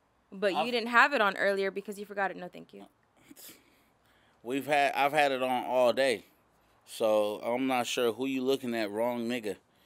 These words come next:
Speaker 2: You know what I mean?
Speaker 1: No, definitely not.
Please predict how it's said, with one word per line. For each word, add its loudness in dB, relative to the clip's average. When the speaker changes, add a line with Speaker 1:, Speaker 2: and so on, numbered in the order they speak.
Speaker 2:
You -14
know -8
what -6
I -8
mean? -6
Speaker 1:
No, 4
definitely 0
not. 4